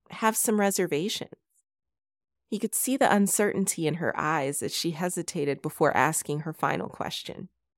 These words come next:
You all know this. You know, typically during an interview, there's a, a point when you stop, you pause, and you ask the person that you're interviewing, "Do you have any questions for me?"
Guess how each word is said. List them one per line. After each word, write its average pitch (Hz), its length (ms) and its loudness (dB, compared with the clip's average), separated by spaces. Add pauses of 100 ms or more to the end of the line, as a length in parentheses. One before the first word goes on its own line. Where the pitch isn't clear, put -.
(600)
You 311 160 2
all 160 140 8
know - 240 2
this. - 340 0 (380)
You 381 80 -4
know, 165 80 0
typically 220 500 4
during 175 340 8
an 151 100 2
interview, 165 560 4
there's 151 240 4
a, - 200 2 (260)
a - 80 -4
point 196 480 6
when 156 500 2
you 214 320 -2 (440)
stop, - 680 0
you 185 140 0
pause, 196 540 8
and 180 180 0
you 170 160 0 (100)
ask 220 520 6 (260)
the 165 100 -4
person 165 720 4 (320)
that 156 320 6
you're 170 180 2
interviewing, 190 760 4
"Do 240 120 -6
you 403 100 6
have 370 140 4
any 240 140 4
questions 185 580 -2
for - 160 -6
me?" 151 540 -6